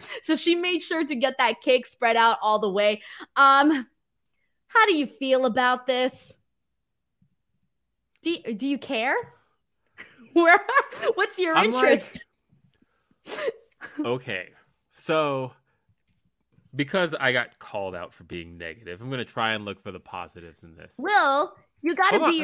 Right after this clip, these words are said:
Speaker 1: yourself.
Speaker 2: Shh, shh, shh.
Speaker 1: The amount of times I
Speaker 2: Just,
Speaker 1: get called
Speaker 2: I,
Speaker 1: negative.
Speaker 2: I, I know, I know. Just bear with me here. I will call out the positives. That cake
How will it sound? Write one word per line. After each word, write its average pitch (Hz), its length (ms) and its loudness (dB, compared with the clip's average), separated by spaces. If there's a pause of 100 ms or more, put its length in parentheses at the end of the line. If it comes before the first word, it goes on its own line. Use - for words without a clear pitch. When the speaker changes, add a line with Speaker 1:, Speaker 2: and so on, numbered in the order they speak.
Speaker 1:
yourself. 208 580 0
Speaker 2:
Shh, - 140 -16
shh, - 60 -18
shh. - 80 -20
Speaker 1:
The 320 100 -6
amount 359 300 -2
of 415 80 -8
times 359 280 -2
I 285 60 4
Speaker 2:
Just, 269 120 0
Speaker 1:
get 277 120 -2
called 233 260 -2
Speaker 2:
I, 214 40 -6
Speaker 1:
negative. 190 420 -4
Speaker 2:
I, 214 160 -8
I 233 140 -2
know, 311 260 0
I 247 100 -6
know. 277 240 -8
Just - 280 -16 (1200)
bear 180 160 -10
with 156 180 -12
me 92 80 -18
here. - 180 -20 (600)
I 120 80 -6
will 117 140 -2
call 170 340 -2
out 135 200 -2
the 120 80 -12
positives. 82 640 -16 (1120)
That - 200 -20
cake 180 280 -10